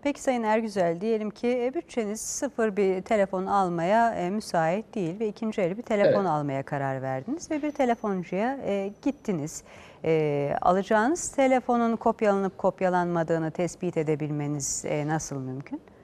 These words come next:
Speaker 2: Güzel. Telefonları aldığınız zaman bir kod var. Yıldız kare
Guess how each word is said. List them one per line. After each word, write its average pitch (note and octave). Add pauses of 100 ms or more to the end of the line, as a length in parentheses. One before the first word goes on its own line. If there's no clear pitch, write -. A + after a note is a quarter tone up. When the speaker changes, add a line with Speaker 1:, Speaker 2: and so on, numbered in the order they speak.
(680)
Speaker 2:
Güzel. C3 (360)
Telefonları G3
aldığınız F3+
zaman D3
bir F3+ (140)
kod D#3+
var. G#2+
Yıldız F3 (240)
kare D#3+